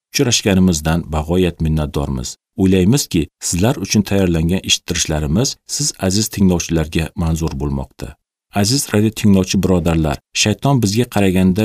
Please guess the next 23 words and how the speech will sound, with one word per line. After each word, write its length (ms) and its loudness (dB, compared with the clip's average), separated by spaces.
buyuk 440 2
olim 380 0
va 100 0
epchil 600 0
bahs 400 -2
qiluvchidir. 560 -2
U 220 2
bizni 240 4
aldash 480 2
uchun 260 -2
yorug'lik 540 0
farishtasiga 680 0
aylanishi 540 0
mumkin. 440 -2
Biz 280 0
uning 260 2
borligini 540 0
payqab 440 -4
olgunimizcha 840 2
u 160 2
yonimizga 600 4
pisib 400 -4
kelib, 280 -2